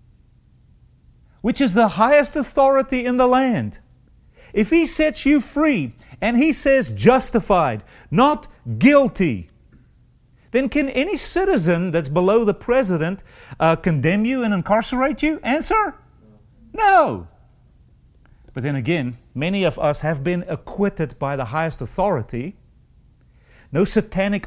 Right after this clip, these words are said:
onslaught can condemn me, but there's still a little bit of an issue with many of us.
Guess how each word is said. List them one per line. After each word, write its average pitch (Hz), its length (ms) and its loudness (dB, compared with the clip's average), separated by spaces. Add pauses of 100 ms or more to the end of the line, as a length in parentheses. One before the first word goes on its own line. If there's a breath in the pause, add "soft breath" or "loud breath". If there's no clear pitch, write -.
onslaught 180 640 -2
can 143 180 -6
condemn 139 480 -4
me, 123 260 -6 (1300)
but 120 100 -12
there's 147 160 -4
still 196 240 -2
a - 20 0
little 175 220 -2
bit 160 100 -2
of 139 120 -2
an 139 100 -6
issue 160 340 -6
with 127 220 -6
many 143 240 -4
of 117 160 -6
us. 120 320 -12